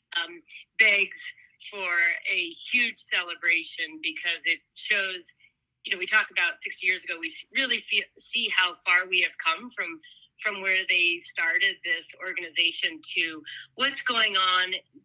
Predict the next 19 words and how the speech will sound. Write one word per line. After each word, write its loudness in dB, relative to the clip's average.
not 6
only -2
within -2
our 2
organization -4
today, 4
but -8
what's -14
going -2
on 4
in -4
the -10
world -8
today, 4
in 0
our 2
society 2
today, 4
and, -8